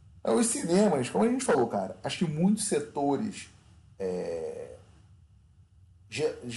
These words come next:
voltaria uma geração de emprego muito boa. Banca de jornal voltaria, aí voltaria a produção de revistas, que produziria mais uma porrada de coisa e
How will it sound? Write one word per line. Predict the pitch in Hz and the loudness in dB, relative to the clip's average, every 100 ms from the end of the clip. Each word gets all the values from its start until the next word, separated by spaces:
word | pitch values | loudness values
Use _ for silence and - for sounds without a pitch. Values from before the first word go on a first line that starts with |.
| 117 | -4
voltaria | 160 175 156 131 170 | -2 2 2 2 0
uma | 135 | 0
geração | 120 131 110 135 131 | 0 0 0 -2 -6
de | 113 | -6
emprego | 107 131 113 | -4 -4 -4
muito | 127 127 | -6 -8
boa. | 98 110 95 | -4 -2 -2
Banca | 92 160 175 139 | 0 0 2 -2
de | 113 | -2
jornal | 117 95 117 117 104 | -4 -2 0 0 0
voltaria, | 98 95 90 110 117 95 87 - - - | -6 -14 -8 -4 -2 -4 -8 -16 -6 0
aí | 135 | 0
voltaria | 151 143 123 | 0 0 0
a | 143 | 0
produção | 131 113 - 127 | 0 -2 -2 -4
de | 113 107 | -4 -6
revistas, | 95 95 135 117 110 - | -8 -4 -2 -2 -6 -14
que | - | -10
produziria | 127 123 120 - 117 120 139 113 - - - - - - - - - - - - - - | -8 -8 -12 -8 -6 -2 0 0 -2 -12 -20 -20 -20 -20 -20 -20 -20 -20 -20 -20 -12 -2
mais | 143 151 131 117 104 - | 2 4 2 -2 -6 -8
uma | 113 135 | -6 -6
porrada | - 135 - 139 143 123 107 | -2 -2 2 4 4 2 -2
de | - | -8
coisa | - 127 131 113 98 104 | -6 0 2 0 0 -4
e | 98 | -4